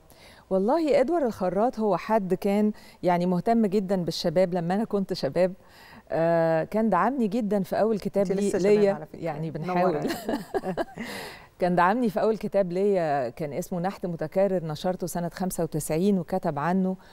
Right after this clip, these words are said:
Speaker 1: وهو كان مهتم بكل جيلنا الحقيقة. وبعدين فوجئت، وبعدين جيت أنا هاجرت في سبعة وتسعين،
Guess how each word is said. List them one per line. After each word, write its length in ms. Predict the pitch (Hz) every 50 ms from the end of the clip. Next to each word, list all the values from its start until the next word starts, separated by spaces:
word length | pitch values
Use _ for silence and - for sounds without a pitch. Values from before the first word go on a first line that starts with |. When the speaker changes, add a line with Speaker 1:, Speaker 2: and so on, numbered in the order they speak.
| - - -
Speaker 1:
وهو 180 | 196 247 277
كان 160 | 269 262 247
مهتم 380 | 226 214 196 180 - 247 262 269
بكل 420 | 202 175 - - 226 220 208 196
جيلنا 280 | 170 202 208 202 185 170
الحقيقة. 480 | 147 139 - - - - 156 - - 160 - _ _ - - - _ -
وبعدين 400 | 175 170 190 190 190 226 311 349
فوجئت، 460 | 240 - 254 208 185 247 269 269 -
وبعدين 380 | - 180 180 175 175 240 269 247
جيت 200 | 202 262 - -
أنا 280 | 254 240 240 214 185 185
هاجرت 320 | 170 156 180 208 226 220 - - - - - -
في 100 | - 160
سبعة 280 | - 196 185 180 170
وتسعين، 560 | 165 - 160 147 - - 151 165 185 202 190